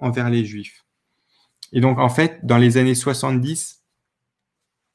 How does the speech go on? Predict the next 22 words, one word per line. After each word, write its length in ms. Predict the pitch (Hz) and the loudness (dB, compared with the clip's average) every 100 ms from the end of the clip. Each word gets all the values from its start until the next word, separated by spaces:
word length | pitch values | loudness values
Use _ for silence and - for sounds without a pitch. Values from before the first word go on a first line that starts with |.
| _ _ _ _ _ _ _ _ - | _ _ _ _ _ _ _ _ -2
les, 320 | 107 104 98 | 4 4 2
les 320 | 101 101 95 | 0 -2 2
églises, 520 | 120 117 127 123 123 - | 0 2 0 0 -4 -8
euh, 280 | 110 107 110 | -6 -4 -6
protestantes, 920 | - 117 117 113 - 127 165 - _ _ _ | -4 -2 -2 -4 -4 -6 -6 -14 _ _ _
un 100 | 120 | -10
certain 340 | - 117 120 | -6 -6 -2
nombre 200 | 120 117 | 0 0
d'entre 260 | 113 110 - | 0 -4 -4
elles, 260 | 120 160 - _ _ _ | -4 -6 -12 _ _ _
ont 180 | 127 120 | -4 -2
officiellement, 960 | 135 123 139 123 131 131 131 131 151 - | -2 -4 -6 -6 -4 -2 0 -2 -2 -8
euh, 760 | 120 107 110 110 110 107 98 95 - | -6 -4 -2 -4 -6 -8 -12 -16 -18
signé 460 | 123 - 131 127 139 | -18 -8 -2 0 0
une 120 | 127 | 0
déclaration 720 | 120 120 123 113 117 - 151 | 0 0 -2 -2 -4 -10 -8
pour 160 | - 104 | -4 -4
dire 300 | 117 139 - _ _ _ | -4 -8 -12 _ _ _
qu'il 140 | - | -6
ne 40 | 120 | -4
fallait 340 | - 117 113 | 0 0 0
plus 500 | 117 - 143 156 - | -2 -6 -6 -6 -12